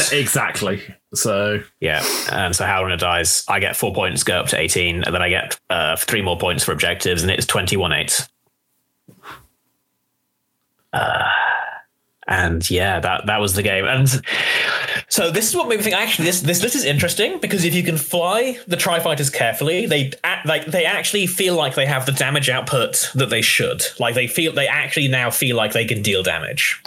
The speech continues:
Speaker 1: I feel netting that
Speaker 2: Because I
Speaker 1: extra
Speaker 2: have
Speaker 1: calculate really helps.
Speaker 2: Yeah, 'cause, like, they, they now have abilities that, like, net them the extra things they need to do. Like, the Flax can barrel roll, evade, calculate. Effectively.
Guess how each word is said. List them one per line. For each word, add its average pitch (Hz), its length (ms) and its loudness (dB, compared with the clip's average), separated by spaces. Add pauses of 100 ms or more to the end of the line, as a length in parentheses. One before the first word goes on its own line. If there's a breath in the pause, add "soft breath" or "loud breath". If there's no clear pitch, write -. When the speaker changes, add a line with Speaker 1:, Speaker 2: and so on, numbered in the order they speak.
(160)
Speaker 1:
I 131 60 -2
feel 220 240 0
netting 139 460 0
that - 100 0
Speaker 2:
Because 120 160 2
I 110 40 4
Speaker 1:
extra 123 220 2
Speaker 2:
have 127 80 -4
Speaker 1:
calculate 113 540 -2
really 92 540 -2
helps. - 560 -4
Speaker 2:
Yeah, 120 340 2
'cause, 151 180 0
like, 147 200 0
they, 156 160 2
they 156 220 0
now 175 260 0
have 170 240 -2
abilities 156 600 0
that, 113 100 0
like, 117 200 0
net 127 300 2
them 117 220 -2
the 113 160 2
extra 113 260 0
things 110 260 2
they 107 80 2
need 101 200 0
to - 100 -6
do. 67 340 0 (840 loud breath)
Like, - 140 -2
the 214 80 -2
Flax 117 340 0
can 104 240 0
barrel 107 260 0
roll, 95 240 0
evade, 98 540 2
calculate. 87 880 0 (1800 loud breath)
Effectively. 87 680 0